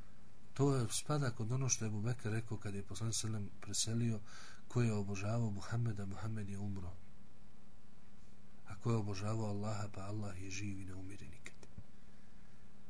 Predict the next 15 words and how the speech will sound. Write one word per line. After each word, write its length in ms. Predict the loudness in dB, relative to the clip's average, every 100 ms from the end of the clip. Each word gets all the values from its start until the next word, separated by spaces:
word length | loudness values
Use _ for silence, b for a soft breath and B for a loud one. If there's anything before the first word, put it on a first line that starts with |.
| -4 -4 -2 -2 -2 -2
Znači, 240 | -2 0 4
to 60 |
je 40 | 8
Ebu 140 | 8
Bekr 240 | 6 6 4
rekao 280 | 4 4
tad, 220 | 4 4 2 0 -2 -2 -2 -2 -2 -4 0
to 140 | 0
vrijedi 400 | 0 0 0 0
i 60 | 2
sad. 280 | 2 2 0 -2 B B B B B B
Znači, 480 | 4 6 6 4 2 0
kaže 220 | 2 2
se, 180 | 0 0 -4 2
„Idem 320 | 2 2